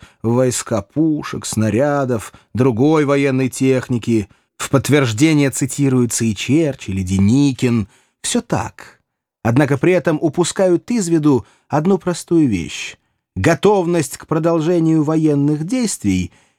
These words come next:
вовсе не означает автоматически,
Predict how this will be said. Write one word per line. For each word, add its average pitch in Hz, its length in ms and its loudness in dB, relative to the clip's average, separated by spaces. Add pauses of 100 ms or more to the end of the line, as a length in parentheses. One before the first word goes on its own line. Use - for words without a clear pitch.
(260)
вовсе 202 360 0
не 190 120 4
означает 175 640 0
автоматически, 156 1200 -4